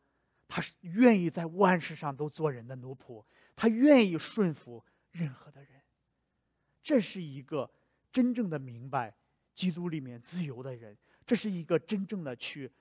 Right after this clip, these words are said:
实行他在基督里面自由的人。我，我记得在刚开始，啊，就是服侍的时候，我有一个同工，他有一个至理名言呢。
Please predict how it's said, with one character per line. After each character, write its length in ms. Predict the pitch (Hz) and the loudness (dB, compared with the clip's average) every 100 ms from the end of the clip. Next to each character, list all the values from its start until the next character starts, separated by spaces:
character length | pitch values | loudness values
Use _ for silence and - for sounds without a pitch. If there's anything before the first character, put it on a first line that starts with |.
| _ | _
实 340 | - - - 262 | -4 -2 2 2
行 380 | - 151 123 - _ | 0 -6 -10 -16 _
他 120 | - | -12
在 180 | 175 156 | -6 -6
基 180 | - 170 | -4 -8
督 200 | 151 160 | -4 -4
里 100 | 135 | -6
面 260 | 113 110 110 _ _ _ _ | -12 -18 -20 _ _ _ _
自 200 | - 160 | -10 -8
由 160 | 120 117 | -8 -10
的 140 | 120 | -12
人。 180 | 110 101 _ _ _ _ _ _ _ _ _ _ _ _ _ _ _ _ _ _ _ _ _ _ _ _ _ _ _ _ _ _ _ _ _ _ _ _ _ _ _ _ _ _ _ _ _ | -14 -18 _ _ _ _ _ _ _ _ _ _ _ _ _ _ _ _ _ _ _ _ _ _ _ _ _ _ _ _ _ _ _ _ _ _ _ _ _ _ _ _ _ _ _ _ _
我， 380 | 156 160 156 151 _ _ _ _ _ _ _ _ | 4 6 6 2 _ _ _ _ _ _ _ _
我 120 | - | -18
记 120 | 147 220 | 0 6
得 120 | 175 | 6
在 240 | 180 160 | 8 6
刚 260 | 139 185 180 | 6 6 4
开 180 | - 202 | 2 -4
始， 420 | - - 131 117 | -4 -10 -14 -12
啊， 360 | - 123 113 117 _ _ _ _ _ | -14 -16 -18 -20 _ _ _ _ _
就 140 | - 175 | -8 -4
是 180 | 147 127 _ _ | -2 -4 _ _
服 160 | - 170 | -16 -8
侍 120 | - | 0
的 100 | 285 | 0
时 120 | 180 | 0
候， 100 | 151 | 0
我 160 | 143 156 | 2 4
有 100 | 220 | 6
一 40 | |
个 100 | 139 | 6
同 260 | 156 - 143 | 2 -2 -12
工， 160 | 151 185 | -8 -6
他 160 | - | 0
有 180 | 208 139 | 2 2
一 100 | 135 | 0
个 100 | 135 | -4
至 220 | 156 - 262 | -2 0 2
理 140 | 170 | 0
名 200 | 135 139 | -2 -2
言 200 | 180 131 | -2 0
呢。 220 | 151 131 | -2 -2